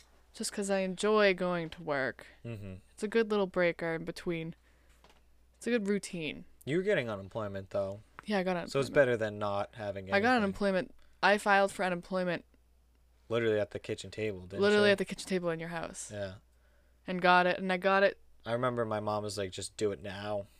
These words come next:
Speaker 1: I wasn't going to.
Speaker 2: <laughs> I know.
Speaker 1: 'Cause I was like, "Nah, I'll be fine."
Speaker 2: No, good thing she made you do that because
Speaker 1: I'd been screwed.
Speaker 2: Yeah. Do you think you would've had the,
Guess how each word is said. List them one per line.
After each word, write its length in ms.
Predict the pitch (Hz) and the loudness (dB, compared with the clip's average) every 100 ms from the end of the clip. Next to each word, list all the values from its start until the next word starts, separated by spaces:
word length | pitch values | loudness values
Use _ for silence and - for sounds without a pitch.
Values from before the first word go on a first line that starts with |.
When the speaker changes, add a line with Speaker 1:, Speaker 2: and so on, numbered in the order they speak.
| - - | 2 6
Speaker 1:
I 80 | |
wasn't 400 | 196 196 208 190 | 8 8 6 2
going 400 | 175 180 185 165 | 2 2 2 -2
to. 320 | - 160 - - | -6 -4 -4 -2
Speaker 2:
<laughs> 40 | |
I 120 | 127 135 | 0 4
know. 120 | 233 | 6
Speaker 1:
'Cause 120 | 226 214 | 8 8
I 140 | 220 | 8
was 100 | 220 | 6
like, 120 | 214 | 2
"Nah, 240 | 180 180 175 | 4 6 6
I'll 60 | 170 | 4
be 100 | 202 | -2
fine." 480 | - 170 175 170 | 0 0 2 0
Speaker 2:
No, 240 | 160 135 117 | 6 8 6
good 240 | 98 120 | 4 0
thing 160 | 143 139 | 2 0
she 160 | - | -2
made 260 | 131 127 123 | 0 0 -2
you 60 | 110 | -4
do 200 | 113 160 | -2 4
that 260 | 147 117 | 4 4
because 800 | - 104 110 104 98 - - - - | 0 -2 0 0 -2 -8 -10 -12 -4
Speaker 1:
I'd 80 | 214 | -2
been 100 | 190 | -2
screwed. 420 | - - 208 202 - | -4 0 2 2 0
Speaker 2:
Yeah. 320 | 107 127 92 - - - - - - | -2 -2 -4 -12 -20 -20 -20 -16 -8
Do 60 | |
you 60 | 110 | -2
think 180 | 117 104 | -2 0
you 100 | 107 | 2
would've 220 | 107 104 | 2 2
had 220 | 107 101 | 2 0
the, 300 | 104 101 | 0 0